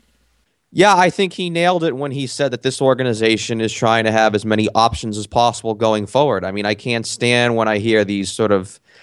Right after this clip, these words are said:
these archaic debates in the media or amongst even fans and the online community that say, "Oh, this team needs to do the Oklahoma City Thunder route," which he actually mentioned in the interview, or he needs to do,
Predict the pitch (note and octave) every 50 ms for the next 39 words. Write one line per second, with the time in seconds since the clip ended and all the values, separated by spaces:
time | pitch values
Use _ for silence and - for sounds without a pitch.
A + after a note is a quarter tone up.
0 | - _ _ - - A2 G#2 - G#2+ G#2 G2+ - - - B2 B2+ B2+ A#2+ - -
1 | - A2 - A2 G#2 G#2 G#2 G2 - - - - G2+ G2+ G2+ G2+ A2 A#2 A2+ A2
2 | A2+ A2 A2 G#2+ G#2+ G#2+ G#2+ G#2 - _ - - _ _ _ - A#2+ C#3 E3+ E3
3 | D3+ C3+ C3 B2+ B2 A2 - - B2 A2 G#2+ G#2 F#2+ - - A#2+ A#2+ B2 A#2+ A#2
4 | G#2+ A2 G#2+ G2+ G2+ G2 G#2 G#2 G#2+ A2 A2+ G#2+ G#2+ G#2+ G#2+ G#2 G2+ - G3 A2+
5 | A#2+ A#2+ A#2+ A2+ A2 G2+ G2+ G2 - - A#2 G#2+ G#2 G#2+ G2+ B2+ C3 B2+ A2+ A#2
6 | - - - B2+ A#2+ A#2 A#2 A2 - - - G2+ G#2+ G2+ F#2+ G#2 G#2 A2 A2 A2
7 | A2+ G#2 G#2+ G2+ G2 F#2 - A2+ G2 G2 - A2+ A2+ C3 C#3 C3 C#3 C3+ C3 A2+
8 | C#3 - - D3+ G#3 G4 G#4+ - - A2 G2 G2 G2+ G#2 G2+ - - G2 G2 F#2+
9 | G2 A2 B2+ B2+ A2+ A2 G#2+ G#2+ G#2 G#2 - _ - - - - - - - -
10 | C3 C3+ C3+ C3 A#2+ C#3 C#3 C3 C3 C3 A#2+ - - - B2+ A2 G#2 A#2+ -